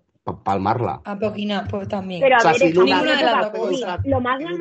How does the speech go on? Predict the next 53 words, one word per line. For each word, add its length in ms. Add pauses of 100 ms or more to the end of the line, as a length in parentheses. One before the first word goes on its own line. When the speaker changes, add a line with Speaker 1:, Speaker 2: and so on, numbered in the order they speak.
Speaker 1:
Luna 100
Speaker 3:
del 100
Speaker 1:
aquí 120
Speaker 3:
mundo, 240 (180)
lo 80
más 140
normal 240
del 100
mundo 240
es 80
ahora 240
que 100
pase 380
esto 300
y 80
tendrían 320
que 80
haberlo 220
tenido 300
más 220
preparado, 460
Speaker 1:
Eso 60
Speaker 3:
es 220
decir, 180
Speaker 1:
sí. 60 (280)
Speaker 3:
no 140
un 60
videoclip, 560
sino 220
te 140
monto 380
Speaker 2:
Totalmente. 600
Speaker 3:
una, 640
te 120
monto 260 (180)
una 420
sala 480 (400)
en 260
la 80
que 80
no 80
tienes 180
contacto 320
con 160
nadie 340
y 40
te 80
hacemos 300
una 160
actuación. 600
¿Cómo? 320
Pues 160
no 160